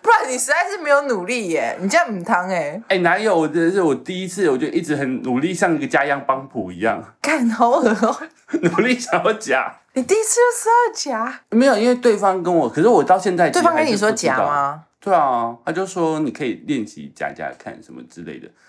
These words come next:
Speaker 2: 然后后面又讲说太紧什么之类的。
Speaker 1: 嗯，就不然把它夹断了。
Speaker 2: 原本，原本进来是一百趴，出去只差三十趴。
Speaker 1: <laughs> 好恐怖哦，干。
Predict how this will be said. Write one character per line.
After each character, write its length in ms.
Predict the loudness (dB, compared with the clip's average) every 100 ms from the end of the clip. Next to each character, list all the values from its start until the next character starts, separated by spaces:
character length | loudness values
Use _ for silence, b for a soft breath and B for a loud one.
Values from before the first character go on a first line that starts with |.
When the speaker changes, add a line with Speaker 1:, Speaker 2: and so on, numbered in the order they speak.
| b b
Speaker 2:
然 140 | -2
后 80 | 0
后 200 | 0 -2
面 100 | -2
又 80 | -4
讲 160 | -6 -6
说 140 | -8
太 200 | -8 -10
紧 320 | -10 -16 -18 -18
什 120 | -18
么 140 | -18
之 200 | -18 -18
类 180 | -18 -20
的。 160 | -20 _ _ _
Speaker 1:
嗯， 300 | -8 -8 -8 -14 _ _
就 160 | 0
不 100 | 2
然 160 | 0 0
把 160 | -2
它 60 | -2
夹 240 | -2 -4
断 280 | -2 -2 -2
了。 240 | -8 -16 0
Speaker 2:
原 180 | 2 4
本， 160 | 2 2
原 120 | 0
本 160 | 0
进 120 | 0 0
来 140 | 0
是 100 | 0
一 60 | 0
百 180 | 0
趴， 200 | 0 -2
出 160 | -4 -4
去 160 | -4 -2
只 120 | 0
差 140 | -2
三 180 | -2 -6
十 140 | -6
趴。 240 | -4 -2 -2 -4
Speaker 1:
<laughs> 80 | 0
好 160 | 0
恐 240 | 2 -4 -4
怖 280 | -4 -2
哦， 100 | -2
干。 440 | -2 -6 -6 -6